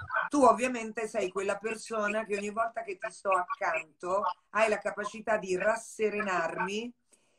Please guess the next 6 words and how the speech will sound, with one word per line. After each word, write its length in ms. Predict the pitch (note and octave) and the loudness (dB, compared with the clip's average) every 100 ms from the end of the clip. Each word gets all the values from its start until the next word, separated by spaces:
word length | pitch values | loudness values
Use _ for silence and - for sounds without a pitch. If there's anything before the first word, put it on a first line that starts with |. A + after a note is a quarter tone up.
| _ - | _ 4
e 220 | A3+ A3 | 4 6
di 340 | G#3 A3+ A#3 - | 0 -4 -4 -4
infondermi 1120 | G#3+ A#3 A3+ - A#3+ A3 G#3+ G#3 G#3 G#3 G#3 G#3 | -4 -4 -6 2 6 6 6 6 6 6 4 4
una 240 | G#3+ G#3 G#3 | 4 6 4
luce 640 | A3 A3 G#3+ A#3 A3+ A3 | 2 -2 -2 2 2 2
magica 1000 | G3 G3 E3+ E3 E3 F3 E3+ F3+ E3+ E3 | 0 6 8 6 0 -4 -2 2 4 2